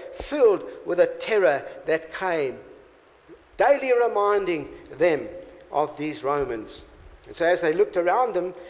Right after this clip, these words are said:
there seemed to be little, uh, hope or control that they had over their own future. But I love these words.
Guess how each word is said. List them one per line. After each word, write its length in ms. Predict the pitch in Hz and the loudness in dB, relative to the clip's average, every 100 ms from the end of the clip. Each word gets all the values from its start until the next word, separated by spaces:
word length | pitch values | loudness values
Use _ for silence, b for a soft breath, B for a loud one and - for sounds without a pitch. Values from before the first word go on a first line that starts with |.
| B B | B B
there 160 | 147 156 | -4 -4
seemed 320 | 214 208 202 | -4 -4 -2
to 80 | 170 | -4
be 140 | 165 | -2
little, 500 | 156 247 240 196 - B B - | 0 2 2 2 -2 B B 0
uh, 220 | 139 135 - - - - - | 0 0 -6 -20 -20 -20 -14
hope 400 | - 208 175 - - - | -2 0 0 -6 -16 -10
or 80 | 160 | -8
control 720 | - 156 - - 240 202 143 | -6 -8 -8 -4 0 2 0
that 160 | 151 156 | -2 -4
they 160 | 156 | -6
had 360 | 165 185 135 - B B - | -4 -2 -2 -4 B B -4
over 220 | 147 151 | -2 -2
their 240 | 143 147 139 | -2 -4 -2
own 180 | 127 | -4
future. 540 | 127 - 127 - 123 107 - - - - - - - - - | -6 -10 -12 -10 -12 -12 -14 -20 -20 -20 -20 -20 -20 -8 0
But 140 | 156 | 2
I 80 | 165 | 2
love 240 | 202 208 | 2 -2
these 260 | 196 180 160 | -4 -4 -4
words. 520 | 156 131 113 - | -2 -2 -4 -12